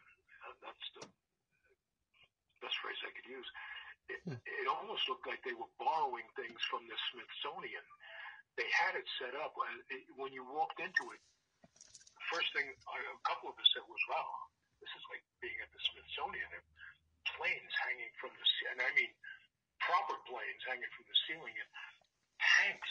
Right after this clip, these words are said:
Speaker 1: and so everything
Speaker 2: Hmm.
Speaker 1: is set up as a display, and it was pretty impressive. I said, "Wow, this is, wow."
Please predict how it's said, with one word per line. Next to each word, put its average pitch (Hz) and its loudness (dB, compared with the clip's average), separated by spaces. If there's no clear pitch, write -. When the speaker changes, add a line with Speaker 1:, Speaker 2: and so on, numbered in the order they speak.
Speaker 1:
and - 8
so - -6
everything 160 4
Speaker 2:
Hmm. - -2
Speaker 1:
is - 2
set 139 -4
up 135 -6
as 117 -6
a - -12
display, - 0
and 127 2
it 123 -6
was 135 2
pretty 139 2
impressive. 165 0
I - -4
said, - -10
"Wow, - 8
this 127 -4
is, 127 -10
wow." - 8